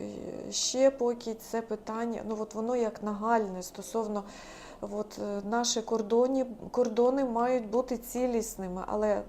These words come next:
поки що, ну от, це питання стоїть на повістці,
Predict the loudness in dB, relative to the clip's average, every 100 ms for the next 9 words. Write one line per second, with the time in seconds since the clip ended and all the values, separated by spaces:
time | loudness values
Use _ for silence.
0 | -6 0 2 0 -4 -4 -2 0 0 -4
1 | -16 -18 -16 -10 -4 -4 -6 -14 -18 -20
2 | -20 -20 -8 0 0 2 0 -2 -2 -4
3 | -4 -4 -4 -4 -6 -6 -6 -6 -8 -8
4 | -6 -6